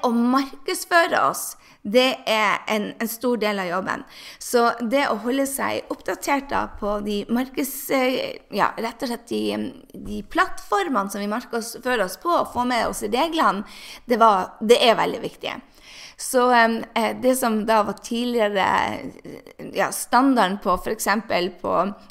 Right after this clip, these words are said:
Twitter, du ikke kunne bruke så og så mange ord, eller bare hundre og atten, hundre og tjue karakterer, eller jeg husker ikke engang hvor mange det var. Men at du må forholde deg til sånne regler, det er smart å holde seg oppdatert for, for at halvparten av jobben din er markedsføre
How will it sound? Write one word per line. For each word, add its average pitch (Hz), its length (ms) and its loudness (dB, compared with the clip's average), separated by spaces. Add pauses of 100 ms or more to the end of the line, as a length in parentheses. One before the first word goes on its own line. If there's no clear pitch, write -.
(200)
Twitter, - 400 -2
du 196 80 0
ikke - 180 -4
kunne 220 160 -2
bruke 226 220 -6
så 240 160 0
og 247 80 -4
så 233 80 -4
mange 220 180 -2
ord, 247 240 4
eller 185 160 -2
bare 196 220 2
hundre 202 160 0
og 233 100 0
atten, 196 320 -6 (140)
hundre 214 240 0
og 233 80 -4
tjue 220 160 2
karakterer, 202 800 6
eller 185 340 2 (640)
jeg 214 80 -10
husker - 160 -6
ikke 202 140 -8
engang 139 180 -10
hvor 226 80 -4
mange - 240 -4
det 175 80 -6
var. - 360 8 (200)
Men 247 140 2 (100)
at 262 140 0
du 262 180 0
må 254 140 0 (100)
forholde 262 380 0
deg - 100 0
til 220 80 -2
sånne 240 300 0
regler, 269 560 0 (240)
det 262 320 4
er - 100 -2
smart 311 400 2
å - 140 -4
holde 269 160 -2
seg - 100 -2
oppdatert 262 560 -4
for, 202 240 -6
for 220 160 -4
at 208 240 -4
halvparten 254 400 -6
av 202 60 -4
jobben 226 260 -4
din 220 240 -6
er 196 400 -6
markedsføre 214 720 -4